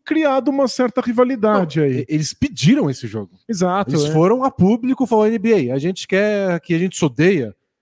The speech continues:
Speaker 2: E o Natal é a data do ódio, né, pelo que eu entendi. "A gente quer se ver no Natal aqui."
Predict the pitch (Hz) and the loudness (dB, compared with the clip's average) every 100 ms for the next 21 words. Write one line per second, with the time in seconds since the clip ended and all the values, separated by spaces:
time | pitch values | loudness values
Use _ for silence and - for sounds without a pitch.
0 | _ _ _ _ 113 135 139 143 131 131 | _ _ _ _ -4 0 0 0 -4 -6
1 | 143 139 139 135 156 165 175 170 165 147 | -6 -4 -4 -2 -2 -4 -4 -2 -2 -2
2 | 123 123 117 113 107 113 123 120 _ _ | -8 -8 -8 -8 -8 -8 -8 -12 _ _
3 | _ 113 135 147 160 - 151 170 190 226 | _ -6 -6 -4 -4 -2 0 2 2 -2
4 | 156 151 117 - 110 | -2 -2 -4 -8 -12